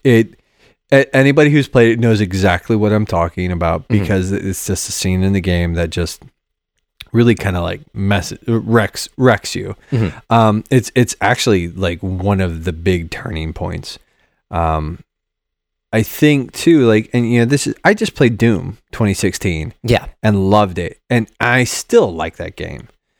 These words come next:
Speaker 1: Um, so, and we sort of had, uh, a bit of a conversation. I think my problem <sighs> I am not necessarily opposed to sort of, like, toning down violence in video games. I don't, like,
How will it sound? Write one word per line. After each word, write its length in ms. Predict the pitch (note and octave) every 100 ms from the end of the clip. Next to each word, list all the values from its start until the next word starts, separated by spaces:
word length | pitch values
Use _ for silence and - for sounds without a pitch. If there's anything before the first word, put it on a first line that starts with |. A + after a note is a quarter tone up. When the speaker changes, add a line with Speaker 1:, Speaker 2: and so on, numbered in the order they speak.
| _ _ _
Speaker 1:
Um, 540 | G2+ G2 F#2+ F#2+ F#2 - _ _ _ _ _ _ _ _
so, 280 | - D#3 D3+
and 180 | D#3+ E3
we 80 | G3+
sort 240 | - F#3
of 80 | A2+
had, 540 | A2 G#2 G2 F#2+ F2+ -
uh, 260 | F#2 E2+ D#2+
a 100 | G2
bit 160 | F#2+ G2+
of 100 | F2
a 60 |
conversation. 640 | - E2+ E2 - F#2 - -
I 100 | -
think 240 | G#2 E3 -
my 220 | B2+ G#2+ - -
problem 800 | - G2+ G#2 G#2 F#2 E2+ E2+ - _ _ _ _ _ _ _ _ _ _ _ _ _ _ _ -
<sighs> 520 | - - - - -
I 160 | C#3 F#3+
am 300 | D#3 A2 -
not 760 | A#2+ A2 A2+ A2+ A2+ A#2+ - -
necessarily 960 | B2 G#2+ G2+ G#2+ - G2+ G2 F#2+ F#2 F#2
opposed 640 | F#2+ - G2 F2+ F2 E2 -
to 100 | F2+
sort 320 | - F2+ E2
of, 120 | D#2+
like, 240 | E2 D2 -
toning 380 | F#2+ E2+ E2
down 280 | D#2+ D#2+ D#2
violence 480 | G2+ A#2 D2+ D#2 -
in 80 | E2
video 260 | E2+ F2+
games. 340 | F2+ F2+ F2 -
I 120 | F2
don't, 340 | F2+ E2+ -
like, 240 | G2 F#2